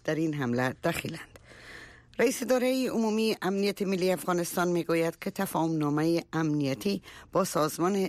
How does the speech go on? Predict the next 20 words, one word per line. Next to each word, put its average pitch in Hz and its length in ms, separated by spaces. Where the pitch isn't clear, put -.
استخباراتی 143 840
پاکستان 160 720
جنبه 147 540
عملی 123 380
ندارد 175 580
و 151 100
نهایی 127 540
نیست. - 440
رحمت 156 400
الله 147 260
نبیل 143 400
این 233 220
مطلب 131 380
را 123 220
امروز 139 400
یکشنبه 147 540
در 143 320
اجلاس 165 540
استجوابیه 151 1040
کمیسیون 147 540